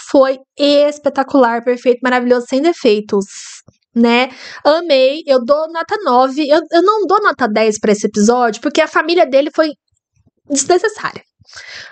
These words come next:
Mas eu sinto que tem potencial. E é isso, gente, né? <sighs> Meu Deus, eu tô com medo dos próximos episódios. Eu não sei se eu vou comentar essa série aqui no canal, porque eu não quero comentar mais série aqui,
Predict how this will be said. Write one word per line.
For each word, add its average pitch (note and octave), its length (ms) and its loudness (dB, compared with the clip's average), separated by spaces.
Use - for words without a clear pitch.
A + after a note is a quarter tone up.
Mas D4+ 200 2
eu F4+ 80 -4
sinto F4 240 -2
que - 140 -4
tem D#4 220 0
potencial. D#4 580 -4
E A#4+ 300 2
é - 0 -
isso, A3+ 320 -6
gente, G3+ 580 0
né? A#3 300 2
<sighs> - 360 -10
Meu D4 160 4
Deus, A#3 200 0
eu A#3 40 -18
tô - 120 -2
com D4+ 100 -4
medo A3+ 240 0
dos G#3 140 -6
próximos G#3 340 0
episódios. G3+ 380 0
Eu G4 40 2
não A#4+ 160 2
sei G#4+ 140 0
se F4 80 -2
eu D4 40 -2
vou C#4+ 100 -2
comentar A#3+ 400 -2
essa A#3 100 -4
série A#3 240 2
aqui A3 140 0
no A3+ 80 2
canal, A#3+ 240 2
porque C4+ 100 -6
eu F#4 60 2
não A4 80 4
quero E4 240 0
comentar D4+ 520 0
mais A3+ 280 -6
série G#3+ 240 2
aqui, C4 340 0